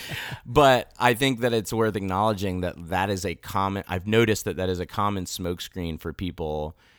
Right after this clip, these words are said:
Speaker 2: uh, that, of, like, the "it's complicated" thing.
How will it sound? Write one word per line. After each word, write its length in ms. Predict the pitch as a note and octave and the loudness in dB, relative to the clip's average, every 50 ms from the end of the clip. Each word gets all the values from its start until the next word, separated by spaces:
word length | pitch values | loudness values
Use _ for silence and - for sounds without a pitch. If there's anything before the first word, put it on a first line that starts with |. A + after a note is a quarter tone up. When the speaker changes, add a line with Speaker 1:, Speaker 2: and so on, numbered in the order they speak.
| _ _ _ _ _ _ _ _ _ _ _ _ _ _ _ _ | _ _ _ _ _ _ _ _ _ _ _ _ _ _ _ _
Speaker 2:
uh, 40 | - - _ _ _ - | -18 -18 _ _ _ -8
that, 220 | F2+ F2+ - - - | -8 -8 -8 -8 -8
of, 240 | C#2+ F#2 F#2+ D#2+ E2 | -4 -4 -4 -2 -2
like, 280 | F2+ E2+ E2 D#2 - - | -2 -2 -2 -4 -4 -4
the 180 | F#2 E2 E2 - | -4 -4 -2 -2
"it's 160 | A#2+ A2+ - | -4 -4 -4
complicated" 680 | - - A2 G2 G2 - F2+ - E2+ D2 B1+ B1+ - - | -2 0 0 0 0 -2 -6 -6 -6 -8 -8 -10 -12 -12
thing. 340 | - C2 G#1+ G1+ F2+ F2 | -14 -14 -12 -14 -14 -16